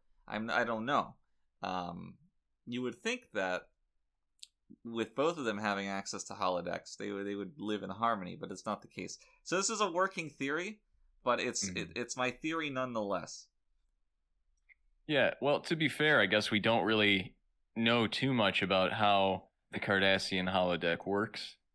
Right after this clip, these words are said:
Speaker 1: Mm.
Speaker 2: Uh, I mean, Riker was able to defeat it.
Speaker 1: He was, which
Speaker 2: So
Speaker 1: no, to defeat the, um, Federation holodeck, they needed its consent to be defeated in, uh, last
Speaker 2: Yeah.
Speaker 1: week's episode.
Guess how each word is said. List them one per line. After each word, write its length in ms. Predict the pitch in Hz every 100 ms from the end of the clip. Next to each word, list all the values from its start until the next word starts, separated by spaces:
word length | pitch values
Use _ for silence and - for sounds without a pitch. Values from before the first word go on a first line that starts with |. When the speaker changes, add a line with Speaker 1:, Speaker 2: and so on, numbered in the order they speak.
| -
Speaker 1:
Mm. 280 | 151 127 - _ -
Speaker 2:
Uh, 20 | -
I 380 | 85 82 78
mean, 160 | 107 104
Riker 360 | 95 113 120 110
was 160 | 101
able 200 | 104 98
to 100 | 98
defeat 380 | 90 - - 135
it. 220 | 92 101 - - _ _ -
Speaker 1:
He 140 | 135
was, 360 | 143 151 101 -
which 280 | 120 110 -
Speaker 2:
So 400 | 95 82 78 71 _ _ _ _ _
Speaker 1:
no, 380 | 127 143 208 123 - - -
to 140 | 165
defeat 480 | 127 135 - 208 208 _ _ -
the, 280 | 123 117 104
um, 420 | 95 90 85 82 _ _
Federation 520 | - 139 113 135 143 104
holodeck, 540 | 95 90 87 85 - - _ _ _ _ _ -
they 120 | 113
needed 340 | 135 147 127 -
its 220 | - 117 -
consent 560 | - 104 - 120 113 - -
to 100 | 98
be 200 | 113 127
defeated 520 | 87 - 85 - - _ _ _ _ _ _ _ -
in, 220 | 98 87
uh, 200 | 87 87
last 200 | 95 101
Speaker 2:
Yeah. 180 | 147 95
Speaker 1:
week's 120 | 76
episode. 480 | 107 - - 76 60